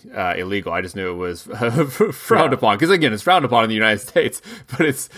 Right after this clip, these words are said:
Speaker 1: literally,
Speaker 2: Right.
Speaker 1: literally a crime over there is a little different.
Speaker 2: Yeah. So then Ahmad and the fiance go to,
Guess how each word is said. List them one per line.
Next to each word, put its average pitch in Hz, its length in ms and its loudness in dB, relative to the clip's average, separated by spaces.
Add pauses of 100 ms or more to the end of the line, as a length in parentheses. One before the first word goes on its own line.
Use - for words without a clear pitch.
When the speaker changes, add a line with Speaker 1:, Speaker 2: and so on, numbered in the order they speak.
(160)
Speaker 1:
literally, 113 320 -2
Speaker 2:
Right. 113 140 4
Speaker 1:
literally 113 240 0
a 104 60 0
crime 110 340 -2
over 104 160 -2
there 107 160 2
is 98 120 -4
a - 20 -6
little 98 160 -4
different. 95 320 -8 (160)
Speaker 2:
Yeah. 104 240 -2 (580)
So 151 140 0
then 147 480 2 (280)
Ahmad 135 720 4 (140)
and 117 480 0
the 110 140 -6
fiance 123 680 0
go 107 300 0
to, 104 680 -6